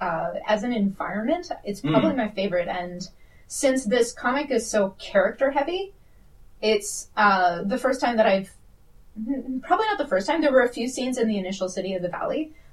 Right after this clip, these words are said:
Speaker 1: but they really take a step back and explore what this world looks like, and it's, it's rendered a little bit more, more carefully and lavishly from an environment perspective, and I really enjoyed that part. But the city itself, it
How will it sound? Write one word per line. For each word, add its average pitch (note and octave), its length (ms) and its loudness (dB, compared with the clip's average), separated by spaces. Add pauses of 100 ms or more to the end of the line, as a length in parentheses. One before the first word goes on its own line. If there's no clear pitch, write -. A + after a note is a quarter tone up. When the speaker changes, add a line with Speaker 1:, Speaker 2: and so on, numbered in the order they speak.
(140)
Speaker 1:
but F3+ 440 6
they G#3 280 0
really C4+ 320 0
take A#3 240 -4
a G3 60 -2
step F#3+ 260 -2
back G3 240 0
and F3+ 100 -6
explore G3 460 -2
what F#3+ 140 0
this F#3+ 180 -10
world F3 280 -4
looks F#3+ 260 -4
like, A#3+ 300 -2
and F3+ 160 -6
it's, F3 140 -12
it's F3+ 220 -10
rendered F#3+ 380 -2
a F3+ 60 0
little F3+ 220 -4
bit F3 220 -4
more, F3 440 -6
more F#3 200 -8
carefully G#3+ 400 -4
and F3 100 -6
lavishly G3+ 460 -2
from F3+ 220 -4
an F3 100 -6
environment F#3+ 540 -4
perspective, B3 520 -4
and G3 100 -2
I F3+ 40 -4
really A#3 360 0
enjoyed F#3+ 380 0
that E3 200 -4
part. - 360 -2 (380)
But A3 160 2
the A3+ 80 0
city F4 220 2
itself, G#3 500 4
it G3 260 -2